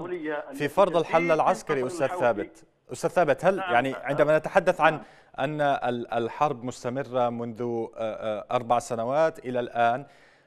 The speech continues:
Speaker 2: لا يبدو أن ال-، الحكومة قادرة على إنهاء، آه، المسألة عسكريًا لصالحها. هنا هذا ما يطرح الحديث عن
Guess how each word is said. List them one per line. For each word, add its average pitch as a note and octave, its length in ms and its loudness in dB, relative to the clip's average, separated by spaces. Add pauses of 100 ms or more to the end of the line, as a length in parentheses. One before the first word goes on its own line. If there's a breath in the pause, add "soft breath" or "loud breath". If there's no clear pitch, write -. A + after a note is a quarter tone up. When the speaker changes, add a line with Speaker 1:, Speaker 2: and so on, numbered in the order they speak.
(140 soft breath)
Speaker 2:
لا G#3 280 6
يبدو A3+ 220 2
أن G#3+ 120 0
ال-، G#3 260 0
الحكومة F#3 480 0
قادرة F3 380 2
على C#3 280 4
إنهاء، C#3 520 -2
آه، G#2+ 300 -6
المسألة A#2 460 -6
عسكريًا A#2+ 440 -6
لصالحها. A2 920 -6
هنا D#3 300 -2
هذا F3+ 300 2
ما G3 100 4
يطرح G#3 440 2 (420 loud breath)
الحديث D3+ 560 0
عن D3+ 420 0